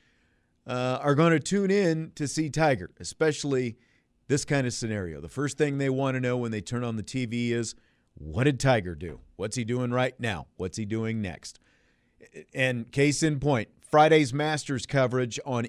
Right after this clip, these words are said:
E S P N drew three and a half million viewers. Yeah, that might not, number alone might not mean much, but that is up thirty-one percent from last year. What's the difference from last year? Oh, Tiger Woods,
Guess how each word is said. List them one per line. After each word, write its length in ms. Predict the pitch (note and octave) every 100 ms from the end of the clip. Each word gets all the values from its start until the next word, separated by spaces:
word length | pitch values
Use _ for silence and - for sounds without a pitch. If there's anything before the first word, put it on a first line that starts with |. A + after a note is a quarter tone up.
| C#3
E 160 | C3+
S 140 | C#3 -
P 260 | C#3 C3+
N 300 | C#3 D3+ D#3 _ _ _ _ -
drew 160 | B2+ B2
three 340 | - D3+ D#3+
and 80 | C#3+
a 60 |
half 200 | C3 C3+
million 400 | C3+ C3 B2+ A2+
viewers. 520 | G2 G#2 E2 C#2 - - _ _ _ _ _ _ _ _
Yeah, 140 | A#2 A#2+
that 240 | A2+ A2+
might 240 | G#2 A2 B2
not, 160 | A#2 - _
number 300 | G#2+ A#2 A#2
alone 400 | A2 G#2 A#2+ A2+
might 180 | G#2+ A2
not 240 | G2+ G#2 G#2+
mean 240 | A2 G2+
much, 300 | F#2+ F2 - -
but 220 | F#2+ - -
that 200 | B2+ C#3
is 120 | C3
up 240 | C#3 C#3
thirty-one 680 | - - D#3 D#3 D#3+ C#3+ D3
percent 440 | C#3 C#3+ - G#2+ F2 _ _
from 180 | - F#2
last 380 | F2+ D#2+ - -
year. 140 | C#2 _
What's 220 | F#2 F#2
the 100 | -
difference 460 | F2+ C3 - D3+ B2+
from 180 | D3+ D3
last 320 | D3 D3 -
year? 200 | D#3 D3 -
Oh, 300 | G3+ D3+ G2+ _ _ _
Tiger 340 | G#2+ A2+ A2
Woods, 400 | A2 G2 D#2+ -